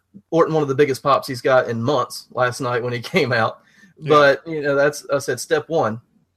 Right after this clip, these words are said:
Speaker 1: turn, how to turn, you know, Orton face, have him face Jinder Mahal. But, you know, he got a huge pop last night. But it's, like you said, it's a long road to there. There's lots of stuff that can change. But, uh, I, I'm willing to let it play out, even though it, it is odd that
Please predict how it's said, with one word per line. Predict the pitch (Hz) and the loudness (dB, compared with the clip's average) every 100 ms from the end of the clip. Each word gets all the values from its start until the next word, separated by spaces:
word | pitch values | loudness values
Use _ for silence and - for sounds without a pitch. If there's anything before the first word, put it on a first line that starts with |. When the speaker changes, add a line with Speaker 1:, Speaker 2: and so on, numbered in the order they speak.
| - | -12
Speaker 1:
turn, | - 127 - | -6 -6 -6
how | 135 143 | -2 0
to | 135 | 0
turn, | 156 139 127 | 0 -2 -2
you | |
know, | 123 117 | -6 -6
Orton | 117 143 139 127 | -2 0 0 -2
face, | 160 139 113 - | 0 0 -2 -6
have | 135 123 | -4 -2
him | 123 | -2
face | 127 123 | -4 -4
Jinder | 143 123 | -4 -6
Mahal. | 120 147 131 - _ _ _ - | -4 -2 -2 -2 _ _ _ -4
But, | 147 151 147 | 2 4 4
you | 151 | 4
know, | 139 | 2
he | |
got | 156 | 2
a | 131 | 0
huge | - 220 208 | -2 -8 -8
pop | - 131 127 | 0 0 2
last | 127 120 - | 0 0 -4
night. | 127 113 | -4 -4
But | 131 | -4
it's, | 131 147 - | -4 -6 -10
like | - | -10
you | 135 | -8
said, | 143 120 | -6 -6
it's | 117 | -4
a | 113 | -2
long | 131 165 180 | 0 0 2
road | 160 160 | 2 0
to | 156 156 | -2 0
there. | 135 139 | 2 4
There's | 131 117 | 2 0
lots | 135 139 - | 0 -2 -2
of | |
stuff | 135 139 127 | -6 -2 -2
that | 127 123 | -2 -4
can | 92 | -8
change. | - 160 165 170 160 151 _ _ _ _ | -6 -2 0 -2 -6 -10 _ _ _ _
But, | - 147 - | 0 0 2
uh, | 139 131 131 131 135 - - - - - - - _ _ _ _ _ _ _ - | 4 4 4 2 -4 -10 -18 -20 -20 -20 -20 -20 _ _ _ _ _ _ _ -10
I, | 165 | -4
I'm | 160 240 | 0 2
willing | 240 226 214 | 4 4 4
to | 185 | 0
let | 165 160 | 2 2
it | 143 - | 2 0
play | 170 156 | 2 4
out, | 139 131 131 - | 4 4 2 -2
even | 147 143 | -4 -2
though | 139 139 135 | 0 2 2
it, | 139 147 | 0 -2
it | 156 | 0
is | 160 180 | 0 0
odd | - 127 120 123 120 | 2 2 2 0 -2
that | 117 | -4